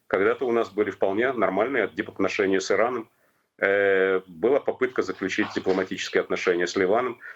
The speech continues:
но просто тогдашнего президента Жмаиля убили, так сказать, з-, сирийские спецслужбы, э, и страна опять пог-, э, погрузилась в хаос, э, э, гражданской войны и прочих войн и конфликтов.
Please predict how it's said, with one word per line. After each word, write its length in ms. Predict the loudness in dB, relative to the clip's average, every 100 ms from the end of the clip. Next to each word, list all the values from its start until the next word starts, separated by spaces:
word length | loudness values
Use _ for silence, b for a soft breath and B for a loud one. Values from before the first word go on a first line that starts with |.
| B -4
но 80 | 0
просто 260 | 0 0
тогдашнего 600 | -2 0 0 0 0 -2
президента 480 | -2 -2 0 0 0
Жмаиля 640 | -2 0 2 2 0 -2 -4
убили, 520 | -2 -2 0 -2 -2
так 160 | -8
сказать, 240 | -2 -2 -2
з-, 240 | -4 -4
сирийские 460 | -2 -4 -4 -6 -6
спецслужбы, 560 | -4 -4 -4 -4 -4 -6 B B B
э, 180 | 0 0 0
и 100 | -2
страна 360 | 0 0 2 0
опять 280 | 0 -2 -2
пог-, 180 | -8 -2
э, 260 | 0 2 0 _ _ -6
погрузилась 560 | -4 -2 0 0 0
в 40 | 0
хаос, 500 | 2 2 0 -6 -4
э, 340 | -2 -2 -4 -14 B B B -4
э, 280 | 0 2 2
гражданской 560 | 0 -2 -2 -2 0 0
войны 380 | 0 -2 -2 -4
и 40 |
прочих 400 | 0 -2 -2 -2
войн 240 | 0 0 0
и 20 |
конфликтов. 600 | -4 -4 -4 -2 -4